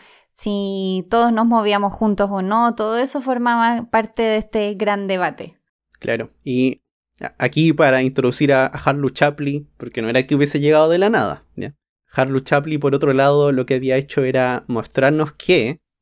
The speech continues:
Speaker 2: el sistema solar no estaba en el centro de la galaxia, ¿ya? Porque lo que buscó fueron unos grupitos de estrellas que se llaman cúmulos globulares y mostró que nosotros no estábamos en el centro de este grupito,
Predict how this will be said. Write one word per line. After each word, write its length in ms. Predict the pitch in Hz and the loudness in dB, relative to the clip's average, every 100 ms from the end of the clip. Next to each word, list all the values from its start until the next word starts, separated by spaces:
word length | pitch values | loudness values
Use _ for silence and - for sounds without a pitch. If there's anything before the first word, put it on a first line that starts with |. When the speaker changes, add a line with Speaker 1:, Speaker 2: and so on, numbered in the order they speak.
| _ - | _ -12
Speaker 2:
el 100 | 127 | -10
sistema 340 | 143 139 135 | -4 -2 0
solar 280 | 135 131 139 | 0 2 2
no 100 | 117 | -2
estaba 340 | - 135 151 | -2 0 0
en 80 | 180 | 0
el 80 | 170 | -2
centro 600 | - 180 143 - - 90 _ _ _ - | -2 -2 -2 -4 -8 -8 _ _ _ -12
de 140 | 120 | -6
la 100 | 107 | -4
galaxia, 460 | 107 95 - - - - _ _ _ | -4 -4 -6 -12 -14 -18 _ _ _
¿ya? 160 | - 143 _ _ _ | -18 -18 _ _ _
Porque 320 | - 139 139 131 | -10 0 2 4
lo 160 | 131 | 2
que 100 | 127 | 0
buscó 360 | 127 123 - 147 | -2 -2 -2 -2
fueron 800 | - 147 143 143 139 135 131 - _ _ _ | 2 2 4 2 0 0 -2 -8 _ _ _
unos 180 | - 131 | -4 -2
grupitos 420 | 131 127 143 147 147 | 0 0 0 0 -2
de 80 | |
estrellas 300 | 143 - 147 | -2 0 0
que 80 | 143 | 0
se 80 | 143 147 | -2 0
llaman 160 | 143 | 0
cúmulos 320 | 143 156 147 143 | -2 0 0 2
globulares 720 | 143 143 147 160 180 - - _ _ _ | 2 2 2 2 -2 -10 -16 _ _ _
y 140 | - 127 | -4 -2
mostró 400 | 123 - 139 139 | -2 0 0 2
que 100 | 143 | 2
nosotros 380 | 147 151 143 143 | 2 2 2 0
no 60 | |
estábamos 420 | 120 139 151 151 | 0 0 0 0
en 80 | 147 | 0
el 100 | 135 | 0
centro 720 | - 165 156 156 156 160 170 - | 0 -2 -2 0 2 2 0 -4
de 120 | 135 | -4
este 220 | - 143 | 0 0
grupito, 540 | 139 135 147 143 104 | 2 0 0 -2 -4